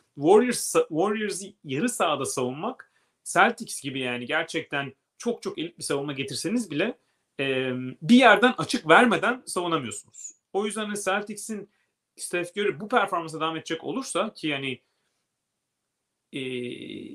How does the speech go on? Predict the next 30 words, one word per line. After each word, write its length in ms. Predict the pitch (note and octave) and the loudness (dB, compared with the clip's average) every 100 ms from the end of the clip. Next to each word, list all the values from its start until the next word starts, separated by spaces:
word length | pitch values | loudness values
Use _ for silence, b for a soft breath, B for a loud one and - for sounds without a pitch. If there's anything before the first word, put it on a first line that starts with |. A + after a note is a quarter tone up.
| - - _ - - - - | -18 -20 _ -20 -20 -12 6
bence 480 | C#3 D3+ E3 E3 C3+ | 8 8 2 -4 0
bu 220 | F3 F#3+ | 0 0
seviyeye 340 | - D#3+ E3+ D#3 | -2 -2 0 0
gelmişken 500 | C#3+ D#3 E3+ - C3 | 0 -2 -4 -4 0
evet 260 | D3+ B2 | 0 -2
bir 60 | C#3 | -6
iki 180 | C#3 E3+ | -8 -2
maç 280 | D3+ - C#3+ | -2 0 0
belki 300 | C3+ C3 C3+ | 0 -2 -4
yani 140 | B2+ | -4
ilk 300 | B2 B2 - | -8 -14 -12
iki 120 | E3 | -8
maç 160 | D3 D3 | -8 -8
oynadığı 240 | C3+ C#3 | -10 -6
kadar 180 | C#3+ C3+ | -2 0
iyi 120 | C#3 | -2
oynamayabilir, 500 | C3+ C#3 C#3+ C#3 C3 | -4 -6 -8 -8 -8
şutu 220 | - - | -8 -8
girmeyebilir 420 | B2+ B2+ C#3+ G3 A3+ | -8 -6 -6 -4 -2
ama 120 | D#3 | -2
genel 320 | C3 C3+ E3+ | 0 2 2
seviyesinin 500 | E3 D3 C3+ - C3+ | 2 -2 -2 -4 0
ben 120 | C3 | 0
yüksek 340 | B2+ - C#3+ C#3 | -2 -4 -2 0
devam 200 | C3 B2+ | -2 -4
edeceğini 500 | - B2+ B2+ C3 _ | -6 -6 -6 -12 _
yine, 260 | C3+ B2 A#2+ _ | -8 -6 -6 _
e, 440 | C3 A2+ G#2+ G2+ - | -6 -4 -4 -8 -2
tahmin 260 | C3 C3+ | -2 -2
ediyorum. 400 | D#3 F#3+ E3 C4 | -4 -2 -2 -4